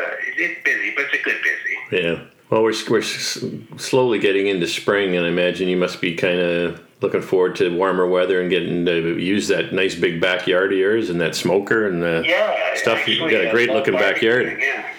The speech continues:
Speaker 2: Yeah.
Speaker 1: Yeah, I actually picked up this passion of barbecuing, uh, I guess, uh, I don't know, maybe, like, since I started being an investment advisor twelve years ago, and just ended up getting, um,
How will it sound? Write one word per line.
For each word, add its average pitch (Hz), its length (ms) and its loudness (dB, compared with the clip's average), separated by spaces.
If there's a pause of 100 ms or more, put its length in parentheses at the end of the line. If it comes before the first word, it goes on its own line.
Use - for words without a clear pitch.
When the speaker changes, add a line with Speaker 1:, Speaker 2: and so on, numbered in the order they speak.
(140)
Speaker 2:
Yeah. 120 320 2
Speaker 1:
Yeah, 139 140 -2
I 143 140 2
actually 151 460 -2 (340)
picked 156 260 -2
up 147 200 -2
this 117 220 -6
passion 123 420 0
of 104 100 -4
barbecuing, 120 800 -2
uh, 107 340 -2
I - 160 -4
guess, - 200 -2 (120)
uh, 107 280 -4 (320)
I - 120 -10
don't 107 140 -2
know, - 60 -2
maybe, 107 280 -2
like, - 240 -4 (440)
since - 120 -10
I 101 120 -4
started 107 200 -2
being 95 180 0
an 95 100 0
investment 95 440 -4
advisor 92 560 -2 (200)
twelve 107 200 -2
years 95 220 0
ago, 90 200 -4
and 87 100 -4
just - 140 -4 (600)
ended 113 240 -2
up - 160 -4
getting, 113 380 0
um, 95 340 -4